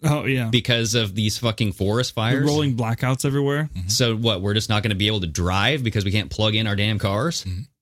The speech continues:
Speaker 2: Fuck that. Like, give me some gas, give me some money, and you don't get tracked. You don't get to track me.
Speaker 3: It's because there's, there's more to it. It's kinda like the covid shit, and it's everything else. There's always more. Like,
Speaker 1: Yeah.
Speaker 3: you get the car, and you, you bring, bring up a great point. How, where, you know, what if they shut it down? What are you gonna do?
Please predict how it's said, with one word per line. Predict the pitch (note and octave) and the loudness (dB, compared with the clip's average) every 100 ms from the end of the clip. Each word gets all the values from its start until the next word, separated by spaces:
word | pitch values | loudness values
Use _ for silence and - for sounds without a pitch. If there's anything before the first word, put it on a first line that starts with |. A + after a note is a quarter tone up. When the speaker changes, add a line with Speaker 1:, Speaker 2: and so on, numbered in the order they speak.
| _ | _
Speaker 2:
Fuck | B3+ C4+ - | -2 -2 0
that. | G2 D2+ - - _ _ - | -2 -2 -10 -16 _ _ -2
Like, | C3 G2+ | -2 2
give | C#3 | 0
me | G#3+ | 0
some | G3 A#3 | 0 0
gas, | D3+ A#2 A2 E3+ - - _ - | 2 0 0 -4 -8 -14 _ 0
give | G#2 F3 | 0 2
me | |
some | - F3+ | 0 0
money, | C3+ G#2+ C#3+ E3 _ _ _ _ _ _ _ _ _ _ | 0 0 -2 -4 _ _ _ _ _ _ _ _ _ _
and | B2 C3 | 2 2
you | B2+ C3+ | 2 0
don't | C#3+ E3 | 0 0
get | F#3+ - | -2 0
tracked. | C#3 C3+ - | 0 0 -2
You | A2 A2+ | 0 0
don't | D3 | 0
get | F3 | -4
to | F#3 | -2
track | F3 B2 | -2 0
me. | E3+ G3+ - | -2 -2 -4
Speaker 3:
It's | E3+ | -2
because | G3+ F#3+ F#3+ | 0 0 0
there's, | E3 C3+ | 0 0
there's | C3 A#2+ | 2 2
more | B2 A#2+ G#2 | 2 2 0
to | - E2 | -2 -4
it. | D#2 | -4
It's | F2+ | -2
kinda | C#3 B2+ | 0 0
like | A#2 G2+ | -2 -4
the | |
covid | - G2+ G2 F2+ | -4 -2 0 -2
shit, | - F#2+ | -2 -4
and | F#2 | -4
it's | F#2 | -4
everything | G2+ F#2 E2+ | -2 -2 -2
else. | D#2+ F2+ | -4 -2
There's | G2 | -2
always | B2 A#2 F#2+ | 0 -2 -2
more. | F2+ D#2+ C#2 - _ | -2 -4 -8 -18 _
Like, | C3+ A#2 G#2+ | -2 0 0
Speaker 1:
Yeah. | |
Speaker 3:
you | A#2 | 0
get | D#3 | 0
the | C3 | -2
car, | - C#3 B2+ B2+ | -2 0 2 2
and | A2+ G#2+ | 0 0
you, | G2+ | 0
you | G#2 | 0
bring, | G#2 G#2+ G2 | 2 0 -2
bring | G2+ G#2 | -2 0
up | F#2 | 0
a | F#2 | -2
great | G2 F#2 | -2 -2
point. | G#2 F2+ F2 | -2 -2 -2
How, | G#2 G#2 | -2 -2
where, | G#2 G#2+ A2 | 0 -2 0
you | G2+ | 0
know, | G2 | 0
what | A#2 | 0
if | A2 | 0
they | |
shut | G2+ - F#2+ | 0 0 0
it | |
down? | E2+ E2 E2+ | -2 -2 -2
What | F#2+ | -2
are | |
you | |
gonna | F2 E2+ | -2 -2
do? | D#2+ | -4